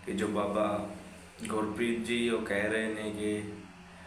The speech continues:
ਮੁਰਦਾ ਮੈਂ ਲੈ ਆਵਾਂਗਾ, ਇਹ ਜ਼ਿੰਦਾ ਕਰ ਦੇਣ, ਮਰੀਜ਼ ਮੈਂ ਲੈ ਆਵਾਂਗਾ, ਇਹ ਚੰਗਾ ਕਰ ਦੇਣ। ਔਰ ਤੀਸਰਾ ਸੁਣਿਆ ਵਾ ਕਿ ਉਹ ਕਹਿੰਦੇ ਨੇ ਕਿ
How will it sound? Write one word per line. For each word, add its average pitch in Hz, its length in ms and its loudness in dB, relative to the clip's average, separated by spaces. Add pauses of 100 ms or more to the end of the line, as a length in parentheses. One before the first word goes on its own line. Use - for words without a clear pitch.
(160)
ਮੁਰਦਾ 104 360 4
ਮੈਂ 104 240 2
ਲੈ 107 180 4
ਆਵਾਂਗਾ, 107 600 0
ਇਹ 98 160 0
ਜ਼ਿੰਦਾ 104 320 2
ਕਰ 107 140 2
ਦੇਣ, 107 400 0 (680)
ਮਰੀਜ਼ 104 380 2
ਮੈਂ 104 260 2
ਲੈ 107 180 2
ਆਵਾਂਗਾ, 110 600 0
ਇਹ 98 180 0
ਚੰਗਾ 107 300 2
ਕਰ 110 260 2
ਦੇਣ। 107 300 0 (680)
ਔਰ 98 220 2
ਤੀਸਰਾ 110 360 4
ਸੁਣਿਆ 110 400 4
ਵਾ 113 200 2
ਕਿ 110 120 0
ਉਹ 107 140 2
ਕਹਿੰਦੇ 104 300 2
ਨੇ 107 180 2
ਕਿ 104 320 0